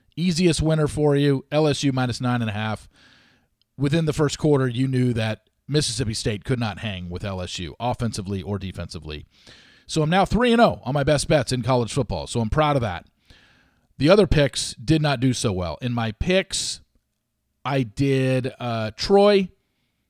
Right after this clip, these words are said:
lost by two, laying two and a half. Kansas State lost by a field goal, a sixty-one yard field goal at the buzzer. So I was, I was right there. I was on two games that were, were close. I, I, at least I didn't get blown out on those.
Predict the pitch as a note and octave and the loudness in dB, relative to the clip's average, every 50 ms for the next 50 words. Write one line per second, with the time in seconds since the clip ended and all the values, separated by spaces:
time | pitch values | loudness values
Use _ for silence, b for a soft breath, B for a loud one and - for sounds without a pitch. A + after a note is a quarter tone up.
0 | _ _ _ _ _ _ _ _ - - _ - B2+ C#3+ E3 E3+ D3+ - - C#3 | _ _ _ _ _ _ _ _ -20 -20 _ -4 0 2 2 2 2 0 -2 -2
1 | C3 - - - G3+ F#3 F3+ F3+ E3+ - _ _ _ _ _ _ - B2 C#3+ D3+ | -2 -2 0 2 4 4 4 2 -2 -6 _ _ _ _ _ _ -6 -4 -2 -2
2 | D3 C#3 - - D#3+ D#3 C#3+ C3+ B2 B2+ C3 C3 C3 B2+ - - b b b b | -2 -2 -2 0 0 0 0 0 0 0 0 0 0 0 -2 -6 b b b b
3 | b b b _ - - C#3+ C3+ A2 A#2+ - - - E3 E3 D#3+ - - - A2+ | b b b _ -4 -2 -2 0 -2 -2 -2 0 2 2 2 2 0 -4 -6 -4
4 | B2 C3 C3 C3 - - B2 G#2 F2+ - - - - E3+ F3 F3+ F3+ D#3 E3 D#3+ | -2 0 0 -2 -2 -4 -6 -6 -6 -8 -10 -6 0 2 4 4 4 4 2 2
5 | D3+ D3 D3 C#3 - _ _ _ _ _ _ _ _ _ _ - G#2+ A2 - - | 2 2 0 -2 -8 _ _ _ _ _ _ _ _ _ _ -10 -8 -6 -4 -4
6 | - - G#3+ - - - F#3+ F3 D#3+ E3+ F3 E3+ D#3+ D#3 D3+ D3+ C#3 - - D#3+ | 0 0 0 0 0 0 0 0 2 2 2 4 4 4 4 4 2 0 -2 0
7 | D#3 D3+ D#3 D#3 D3 C#3+ - C#3+ C#3+ C#3 - B2+ G2 B2 B2+ C3 B2+ C3 C#3+ C3 | 0 2 2 0 0 -2 -2 -4 -4 -4 -4 -4 -4 -2 -2 -2 0 -2 -4 -4
8 | - - - A#2+ A2 G#2 G2+ - - A#2+ C3 C3 C3 A#2+ A2 G#2 - - b b | -4 -4 -4 -2 -2 -4 -6 -6 -6 -4 -2 -2 -2 -4 -4 -8 -12 -16 b b
9 | b b b b b b b b b - B2 E3 F3+ D#3+ G#3 G#3+ G3+ - A3 F#3+ | b b b b b b b b b -4 0 2 4 6 6 4 6 6 4 4
10 | - - - _ - C3+ C#3 C3+ C3 C#3 C#3+ C3+ - C#3+ D3+ D#3+ E3 E3 - G3 | 4 0 -6 _ -2 0 0 0 0 0 -2 -2 -2 0 0 0 0 0 -2 -2
11 | G3+ D#3 D3 D3 D3+ D#3 E3 F3 C#3 C3 C#3+ C3+ C3 - C3 C3+ C3+ C#3 C3+ C3+ | -2 -2 -2 -2 0 0 0 0 0 0 0 0 0 0 0 2 2 2 2 0
12 | C3 C#3 D3+ D3+ - G3+ G#3+ A#2 C#2+ - - G#2+ G2+ G#2+ A2+ - F2 G#2+ A2+ G#2 | -2 -2 -4 0 2 2 2 2 0 -6 -8 -6 -4 -4 -4 -6 -6 -6 -6 -6
13 | F2 A#2 C#3+ C#3+ - E3 D#3 D#3 D3 C#3+ C#3+ C3 C#3 C#3+ D3 C3+ D3 B2 G2 D#2+ | -4 -4 -2 0 2 2 2 2 2 0 0 0 2 2 2 2 2 0 -2 -4
14 | E2 E2 D#2+ D2 C2 A#1+ A#1+ - | -6 -8 -10 -10 -12 -12 -14 -16